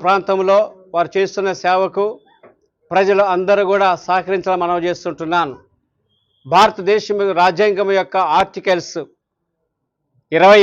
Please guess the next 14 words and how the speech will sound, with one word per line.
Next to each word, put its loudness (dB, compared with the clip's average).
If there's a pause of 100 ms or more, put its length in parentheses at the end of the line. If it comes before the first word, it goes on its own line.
(120)
ఐదు 4
నుంచి -2 (960)
ముప్పై 2 (100)
వరకు 0 (140)
మనము -2
చూస్తే -2 (840)
మత 0 (120)
స్వేచ్ఛ, -4 (1000)
ఈ -4
మత 0 (100)
స్వేచ్ఛలో 2 (600)
జరుగుతున్న -2 (120)
దానిలో 2 (760)
ప్రస్తుత -4